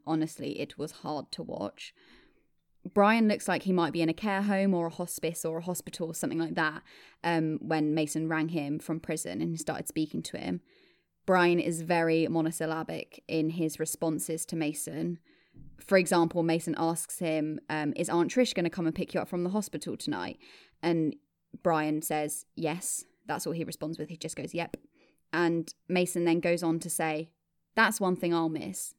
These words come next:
I won't have Jennifer around to do those things for me later on in life." Um, he also then goes on to say, "Mum always said that once you guys are gone and me and Jennifer will only have each other,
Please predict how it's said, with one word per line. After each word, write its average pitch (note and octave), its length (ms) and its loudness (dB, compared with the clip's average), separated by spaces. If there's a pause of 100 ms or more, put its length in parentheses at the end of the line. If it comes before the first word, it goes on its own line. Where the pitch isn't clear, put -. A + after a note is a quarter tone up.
(100)
I F#3 140 4
won't F3+ 180 4
have F3 140 2
Jennifer D#3+ 380 0
around D#3+ 320 -2
to E3 80 -8
do D#3+ 160 -2
those D#3 200 -4
things D#3 240 -2
for D#3+ 100 0
me D#3 140 0
later D#3 280 0
on D#3 120 0
in D3+ 120 0
life." D3+ 400 -6 (640)
Um, E3+ 300 4
he F3 240 0
also F3 280 0
then E3 200 4
goes E3 240 2
on E3 160 0
to E3 100 -10
say, D#3 600 0
"Mum F#3+ 280 6
always F3 280 6
said E3+ 260 2
that D#3 100 4
once E3 400 0
you E3 420 -2
guys D#3+ 300 0
are D#3+ 40 -6
gone D#3 260 -2
and D#3+ 100 2
me D#3+ 120 6
and D#3+ 100 4
Jennifer D#3+ 320 0
will D3+ 140 0
only D#3 220 2
have D#3 200 -4
each B2 160 -8
other, D#3+ 380 -4